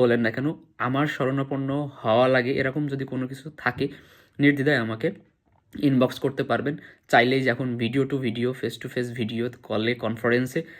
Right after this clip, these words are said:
আপনারা যে কোনো ধরনের পরামর্শ নিতে পারবেন। আমি এই জিনিসটা, মানে, এখন আপনাদের সামনে বলার একটা রিজন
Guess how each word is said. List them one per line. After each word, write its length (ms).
আপনারা 320
যে 180
কোনো 200
ধরনের 320
পরামর্শ 300
নিতে 200
পারবেন। 260
আমি 160
এই 60
জিনিসটা, 380
মানে, 220
এখন 240
আপনাদের 220
সামনে 300
বলার 260
একটা 140
রিজন 320